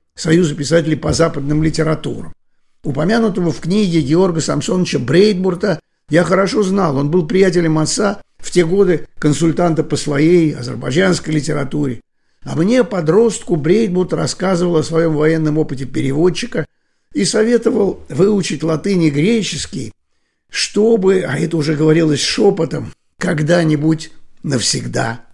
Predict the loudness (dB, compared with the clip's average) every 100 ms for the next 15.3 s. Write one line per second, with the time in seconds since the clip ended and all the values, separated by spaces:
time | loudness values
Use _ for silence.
0 | -10 -6 -2 -2 -4 -6 -6 -4 -6 -8
1 | -10 -12 -20 _ _ _ _ _ _ _
2 | _ _ 0 0 2 4 4 4 2 2
3 | 2 2 4 4 2 0 -2 -2 -4 -4
4 | 2 2 2 -2 0 0 0 -2 0 0
5 | 0 0 -2 2 2 2 2 0 0 2
6 | 0 2 2 0 -4 -2 -2 0 0 -2
7 | _ -14 -2 0 0 0 -4 -6 -6 0
8 | 0 0 -2 0 0 0 0 0 0 -2
9 | 0 0 -2 -6 -12 _ _ 2 4 4
10 | 2 0 0 2 0 2 0 0 0 2
11 | 0 0 -2 0 2 2 2 4 4 4
12 | 2 0 -4 -6 -8 _ -8 -2 0 2
13 | 2 2 2 2 4 2 2 2 4 2
14 | 2 0 2 0 0 -2 0 -2 -2 -2
15 | -2 -2